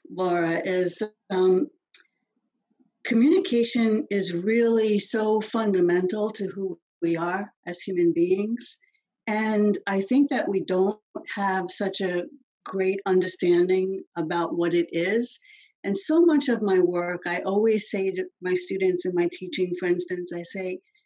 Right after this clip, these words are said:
"Just stay and start with the word." So if you take the word communication and look at the word, it means one together, right? So unication one, calm together.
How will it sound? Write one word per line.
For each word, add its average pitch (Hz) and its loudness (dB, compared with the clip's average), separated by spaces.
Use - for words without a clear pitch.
"Just 285 2
stay 254 2
and 226 4
start 208 0
with 202 -2
the 190 -2
word." 165 -4
So 240 0
if 240 2
you 247 4
take 320 0
the 285 0
word 196 0
communication 190 -4
and 190 0
look 185 -4
at 180 -4
the 185 -2
word, 175 -2
it - -2
means 208 0
one 254 6
together, 185 -4
right? 202 0
So 226 0
unication 233 2
one, 185 4
calm 190 -2
together. 180 -6